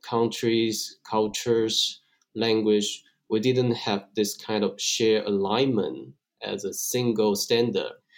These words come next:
So how can we teach the machine, the A I, to be aligned with human value system or the standards as one, uh, integral one? So I think this is something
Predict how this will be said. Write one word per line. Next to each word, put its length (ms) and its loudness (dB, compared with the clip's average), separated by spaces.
So 580 2
how 280 2
can 220 0
we 140 2
teach 640 -4
the 60 -2
machine, 560 2
the 200 -4
A 180 2
I, 340 -4
to 100 -6
be 200 -4
aligned 480 -4
with 140 -2
human 720 0
value 680 -2
system 800 -6
or 200 -6
the 100 -8
standards 880 -8
as 260 -4
one, 440 0
uh, 300 -8
integral 560 -2
one? 240 -10
So 180 -4
I 100 0
think 240 2
this 200 2
is 180 0
something 640 0